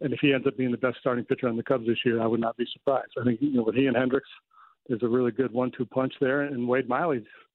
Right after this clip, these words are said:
been awfully good in recent seasons as well. So as long as he's got something left in the tank, the starting pitching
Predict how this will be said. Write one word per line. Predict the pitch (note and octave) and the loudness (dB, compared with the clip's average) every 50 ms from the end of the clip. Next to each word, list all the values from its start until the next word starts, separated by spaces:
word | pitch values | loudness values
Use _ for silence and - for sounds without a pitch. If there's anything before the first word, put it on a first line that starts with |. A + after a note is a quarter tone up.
| _ _ _ _ _ _ _ _ _ _ | _ _ _ _ _ _ _ _ _ _
been | - C3 | -2 0
awfully | C3 B2+ A#2+ - - B2+ A2 | 0 0 0 -2 -4 -4 -2
good | C3 B2+ B2 A2 B2 - - | -2 -2 -2 -4 -6 -8 -6
in | D3 A#2+ A#2+ | -4 -2 0
recent | B2 B2 - - - - - | 0 0 0 -4 -10 -6 -2
seasons | - B2+ A2+ A#2 A#2+ A2 G2+ | -2 0 0 0 -2 0 -2
as | A2 G2+ G#2+ | -2 0 2
well. | A#2 C#3 C#3 A#2+ G#2+ G#2+ - - - | 2 2 2 0 -2 -4 -8 -8 -6
So | C#3 A#2+ B2 | -6 -4 -4
as | - - - - - - - - _ - - | -8 -10 -16 -20 -20 -20 -20 -20 _ -2 0
long | C3+ C3+ C3 | 2 2 2
as | B2 - | 0 0
he's | D3+ C#3 | -2 0
got | B2+ C#3+ C3 - - | 0 0 -2 0 -2
something | C#3+ A#2+ A2+ B2+ A#2+ | -2 -2 0 0 0
left | B2+ B2+ - - | 0 0 0 -2
in | B2 | -4
the | A2 - - | -4 -2 0
tank, | D3 C3+ C3 B2+ - - | 0 0 0 -2 -6 -12
the | - - | -10 -4
starting | - F#3+ F3+ E3 - | 0 0 2 0 0
pitching | - - - A3 - - E3 C3 | -2 -2 -4 -2 -2 -2 -4 -4